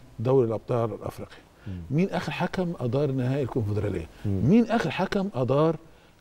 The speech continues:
Speaker 1: كأس ال-، نهائي كأس الأمم الأفريقية واللي أنت مش طرف أصلًا، يعني أنت قعدت تلات، تلات دورات ما بتوصلش،
Speaker 2: صحيح.
Speaker 1: هات لي حكم من عندك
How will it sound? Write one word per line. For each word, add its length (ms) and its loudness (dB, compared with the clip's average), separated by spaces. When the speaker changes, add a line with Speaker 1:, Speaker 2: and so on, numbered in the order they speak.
Speaker 1:
كأس 260 0
ال-، 140 0
نهائي 240 4
كأس 180 -2
الأمم 140 4
الأفريقية 280 4
واللي 140 4
أنت 120 2
مش 160 0
طرف 220 2
أصلًا، 240 -4
يعني 160 -4
أنت 120 -4
قعدت 180 0
تلات، 180 2
تلات 220 2
دورات 360 0
ما 60 -2
بتوصلش، 440 -2
Speaker 2:
صحيح. 120 -6
Speaker 1:
هات 140 0
لي 40 -4
حكم 260 -2
من 100 -2
عندك 280 -2